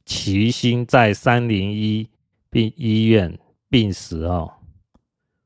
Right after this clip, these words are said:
那路德说呢，齐心有三种情况哦，就是齐心的肺本来就有问题，第二，齐心呢一直插管，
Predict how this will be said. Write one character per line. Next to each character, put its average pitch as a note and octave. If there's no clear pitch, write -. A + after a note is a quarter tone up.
那 A2+
路 C3+
德 A2+
说 A#2
呢， A2
齐 -
心 A#2+
有 G2+
三 G#2+
种 F2+
情 E2+
况 F#2
哦， E2+
就 A#2
是 A2+
齐 A2
心 B2+
的 A2+
肺 A#2
本 F2
来 E2+
就 G#2
有 E2
问 F#2
题， D2+
第 A#2+
二， A2
齐 -
心 B2
呢 B2
一 B2+
直 G#2
插 G#2+
管， D#2+